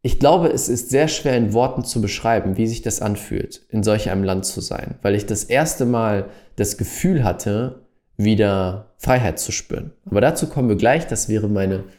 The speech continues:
meine persönliche Meinung. <laughs> Da bin ich, achte ich drauf, um das zu trennen. So, das heißt, wir kamen dort raus und plötzlich gab es keine Masken mehr. Also du siehst wirklich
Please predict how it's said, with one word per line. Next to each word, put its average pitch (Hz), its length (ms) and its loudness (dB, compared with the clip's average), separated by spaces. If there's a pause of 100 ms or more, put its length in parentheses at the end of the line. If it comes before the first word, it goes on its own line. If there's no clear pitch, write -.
(140)
meine 98 160 -2
persönliche 107 580 2
Meinung. - 360 -6
<laughs> - 760 2 (420)
Da 95 120 2
bin 101 160 4
ich, - 300 -2 (300)
achte 143 280 2
ich 135 120 2
drauf, 117 280 4
um 101 140 0
das 98 240 -2
zu 92 80 -4
trennen. - 260 -10 (680)
So, 123 160 6
das 101 180 4
heißt, 175 240 2
wir 123 80 2
kamen 101 260 2
dort 85 200 0
raus 143 360 4
und 107 180 0
plötzlich 110 440 -2
gab 95 180 -2
es - 100 -6
keine 90 220 -2
Masken 82 380 -4
mehr. 95 140 -6
Also 98 140 0
du 104 100 0
siehst 120 320 -2
wirklich 139 640 0